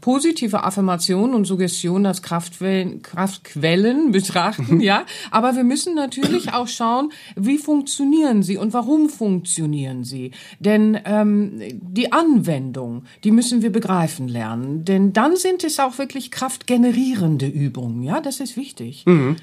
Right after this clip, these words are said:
Speaker 1: Ja,
Speaker 2: Vielleicht müssen
Speaker 1: ja.
Speaker 2: wir erstmal klären, äh, welchen Unterschied gibt es zwischen der positiven
Speaker 1: Ja.
Speaker 2: Affirmation und der
Speaker 1: Mhm.
Speaker 2: Autosuggestion?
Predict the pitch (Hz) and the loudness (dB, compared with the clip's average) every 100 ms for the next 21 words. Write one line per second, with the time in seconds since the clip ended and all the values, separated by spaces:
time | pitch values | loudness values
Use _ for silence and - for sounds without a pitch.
0 | - 214 170 156 156 170 160 147 143 160 | -4 -2 2 2 4 4 4 2 0 -4
1 | - 170 - 143 147 - - _ 175 139 | 0 -2 2 2 2 -4 -20 _ -2 0
2 | 127 135 147 156 170 214 214 170 - 131 | 2 0 0 -4 2 2 2 -2 -4 -8
3 | 120 - - 127 - - 139 139 120 120 | -8 -10 -6 -8 -6 -6 -4 -4 -2 -4
4 | 117 - 156 143 139 147 143 156 269 294 | -4 -4 -2 -2 -4 -4 -4 -2 2 2
5 | 190 254 - 143 - 220 214 - - 123 | 2 0 0 2 4 2 2 2 0 -4
6 | 120 120 110 - 123 110 | -4 -6 -10 -6 -4 -4